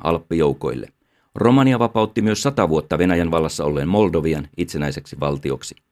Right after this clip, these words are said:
Lähi-idässä britit ja ranskalaiset taistelivat ottomaaneja vastaan ja piirsivät nykyisiä horjuvia rajoja. Taistelutantereina Bagdad, Gaasa, Palestiina, Syyria ja Marokko. Britit ja saksalaiset taistelivat meriherruudesta.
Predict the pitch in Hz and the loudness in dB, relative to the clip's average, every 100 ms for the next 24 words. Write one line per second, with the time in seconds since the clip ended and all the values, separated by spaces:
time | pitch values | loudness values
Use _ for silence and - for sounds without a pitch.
0 | _ _ _ - 95 101 98 101 90 85 | _ _ _ 0 2 4 4 2 2 0
1 | 98 101 90 98 107 107 87 80 78 - | 0 0 0 2 2 0 -2 -2 -2 -4
2 | 78 - 71 67 98 92 95 90 85 82 | -4 -2 -4 -4 -4 -2 0 0 0 0
3 | 80 78 - 76 78 76 90 - 85 82 | -2 -4 -4 -2 -2 0 0 0 -4 -2
4 | 104 - 78 73 71 87 82 71 71 67 | -2 -2 -2 -2 0 0 0 -2 -4 -6
5 | 73 80 69 64 _ _ _ _ - 90 | -2 0 -2 -6 _ _ _ _ 0 2
6 | 90 98 92 95 95 95 92 90 87 - | 2 0 2 2 2 2 2 2 -2 -2
7 | 87 87 85 82 - - 90 85 80 71 | 0 0 -4 -4 -6 -2 2 2 -2 -6
8 | - _ 82 82 80 - 78 73 - - | -10 _ 0 0 -2 -4 -4 -4 -6 0
9 | 87 85 85 87 87 78 - - - _ | 2 2 2 2 2 0 -4 -18 -20 _
10 | _ _ _ _ - 101 120 143 139 135 | _ _ _ _ 0 2 2 2 0 0
11 | 135 - 101 90 - 85 78 73 71 71 | -2 0 0 -2 -2 -2 -2 -4 -4 -2
12 | 87 95 87 85 78 76 67 - | 2 2 4 2 0 -4 -4 -10